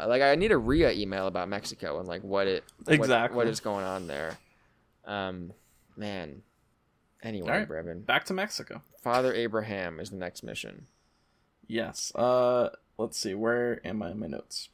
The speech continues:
Speaker 2: Oh, yeah, Luisa. We're gonna ambush the army. Is that the same thing?
Speaker 1: <laughs>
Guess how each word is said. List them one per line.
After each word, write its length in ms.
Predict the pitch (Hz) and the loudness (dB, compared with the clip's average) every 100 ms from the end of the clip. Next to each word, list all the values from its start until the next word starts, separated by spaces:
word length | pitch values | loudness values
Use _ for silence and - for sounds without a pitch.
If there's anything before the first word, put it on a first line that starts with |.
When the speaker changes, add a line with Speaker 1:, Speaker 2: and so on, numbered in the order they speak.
| - | 2
Speaker 2:
Oh, 80 | 269 | 4
yeah, 160 | 359 | 6
Luisa. 480 | 180 190 302 - 143 | 6 6 4 4 4
We're 80 | 139 | 4
gonna 160 | 202 196 | 2 0
ambush 400 | 170 196 190 - | -2 0 0 2
the 100 | 170 | 2
army. 260 | 165 117 104 | 2 0 -2
Is 100 | 147 | -2
that 100 | 147 | -2
the 60 | |
same 220 | 165 170 160 | -2 -4 -4
thing? 220 | 165 165 185 - - - - - - _ | -6 2 4 4 -2 -6 -6 -8 -12 _
Speaker 1:
<laughs> 100 | - | -4